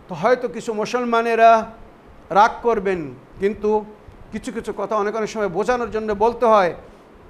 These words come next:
খোদা কোথাও দেখা যাবে না, যেটা কোরআনে বলছে, "লান তারানি", আল্লাহ কি বলছে, "আয় মূসা, তোমার কওমকে বলে দাও আমাকে দেখতে পারবে, দেখতে পাবে না।" আর অধিক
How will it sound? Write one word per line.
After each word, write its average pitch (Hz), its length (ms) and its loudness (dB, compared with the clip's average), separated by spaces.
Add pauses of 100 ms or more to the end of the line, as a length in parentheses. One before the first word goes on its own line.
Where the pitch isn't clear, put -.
(760)
খোদা 233 380 4 (160)
কোথাও 247 300 2
দেখা 247 240 2
যাবে 269 260 2
না, 254 160 2
যেটা 226 220 -2
কোরআনে 247 460 0
বলছে, 247 540 2 (960)
"লান 262 260 4
তারানি", 277 640 0 (120)
আল্লাহ 220 300 2
কি 247 100 -8
বলছে, 247 340 2
"আয় 214 220 0
মূসা, 240 380 -2
তোমার 226 280 -4
কওমকে 226 340 0
বলে 240 240 0
দাও 240 220 4
আমাকে 220 380 -2
দেখতে 240 380 0
পারবে, 254 360 2 (260)
দেখতে 240 240 -2
পাবে 262 280 2
না।" 220 300 2 (560)
আর 185 140 4
অধিক 214 280 -2